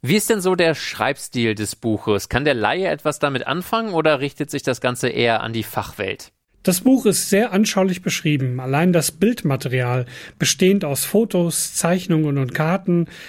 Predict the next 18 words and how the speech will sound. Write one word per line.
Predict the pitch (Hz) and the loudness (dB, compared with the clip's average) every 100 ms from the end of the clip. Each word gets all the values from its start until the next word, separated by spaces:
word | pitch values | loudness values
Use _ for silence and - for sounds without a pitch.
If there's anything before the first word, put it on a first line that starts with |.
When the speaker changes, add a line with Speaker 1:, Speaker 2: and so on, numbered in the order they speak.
| - | -6
Speaker 2:
machen | - 202 - 214 | 0 2 4 4
die | |
Reise | 143 143 180 160 | 4 2 2 0
sehr | 135 160 | 2 2
lebendig. | 180 143 143 135 120 - - - - - | 2 0 0 -2 -4 -8 -16 -20 -20 -18
So | - 202 | 0 2
sind | 214 220 | 6 4
beispielsweise | 156 180 - 185 175 165 175 | 4 2 0 0 2 2 2
auch | 151 | -4
Jäger | - 160 185 196 | -2 2 4 4
mit | 139 131 | 0 -2
an | 139 120 | -4 -6
Bord, | 120 120 123 - | -6 -6 -8 -6
die | 143 | -2
regelmäßig | 131 143 180 175 170 135 - | 0 2 4 4 2 -6 -2
Eisbären | 147 185 - 143 139 135 | 0 -2 -2 -2 0 -2
verjagen | 135 143 131 127 123 139 | -2 -2 0 -2 0 0
müssen, | 151 - 202 | 2 2 0